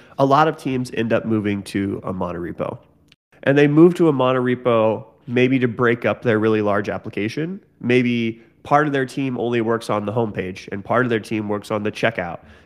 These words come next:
part of their team works on the product pages, and each one of those is a separate app. Or maybe they have a monorepo to have specific,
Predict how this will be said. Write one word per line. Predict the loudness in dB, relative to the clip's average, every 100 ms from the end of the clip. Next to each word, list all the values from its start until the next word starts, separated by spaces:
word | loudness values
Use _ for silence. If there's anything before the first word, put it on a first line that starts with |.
| _
part | 0
of | 2
their | 0
team | -2 -2
works | -2 -2
on | -4
the |
product | -2 0 0 -2
pages, | -8 -8 -10 -10
and | -6 0
each | 2 4
one | 2
of |
those | 2 0 -4
is | -10
a |
separate | -6 -6 -6 -10
app. | -10 -10 -18 _ _ _ _ -2
Or | 0 2
maybe | 4 4 2
they | 2 2
have | 2
a |
monorepo | 0 -2 -2 -2 0 0 -2
to | -6 -2 0 0 -2 -8 _ _ _ _ _ _ _ _
have | -4 -4 -4
specific, | -8 -6 -4 -2 -4 -4